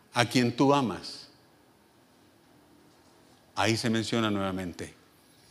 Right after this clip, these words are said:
Abraham ya había entregado a un hijo, fíjense. Cuando llegó Sara y le dijo, "Mira,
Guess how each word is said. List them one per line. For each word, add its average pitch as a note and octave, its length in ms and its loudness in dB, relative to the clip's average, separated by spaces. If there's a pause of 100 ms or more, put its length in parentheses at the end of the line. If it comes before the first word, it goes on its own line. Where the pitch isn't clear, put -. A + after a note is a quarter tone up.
(2250)
Abraham F3 560 2
ya F#3 120 6
había F3+ 180 6
entregado D3 480 6
a C3+ 40 6
un C3+ 120 4
hijo, G3 220 -2
fíjense. C3+ 320 -14 (1300)
Cuando C#3+ 240 6
llegó C#3 300 8
Sara F#3+ 320 10
y F3+ 60 8
le E3+ 120 8
dijo, F3+ 560 2 (460)
"Mira, F#3+ 520 4